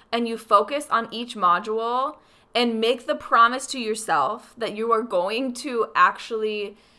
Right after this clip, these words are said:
do the exercises and practice what you've learned in between each module, you will, guaranteed, feel a difference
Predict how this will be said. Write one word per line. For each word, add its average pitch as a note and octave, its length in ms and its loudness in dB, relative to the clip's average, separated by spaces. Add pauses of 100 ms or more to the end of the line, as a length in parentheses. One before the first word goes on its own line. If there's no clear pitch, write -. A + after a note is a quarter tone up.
(320)
do C4 200 -4
the B3+ 140 -2
exercises F#3+ 1000 -2
and F#3 420 -4
practice B3 800 4
what G#3+ 160 0
you've A3 200 -10
learned F3+ 440 -2
in G#3 140 -4
between G#3 340 -6
each G3 160 -12
module, E3+ 680 0 (340)
you B3 380 0
will, A3+ 720 2 (220)
guaranteed, C4 760 2 (120)
feel B3 380 0
a C#4+ 80 4
difference B3 840 -6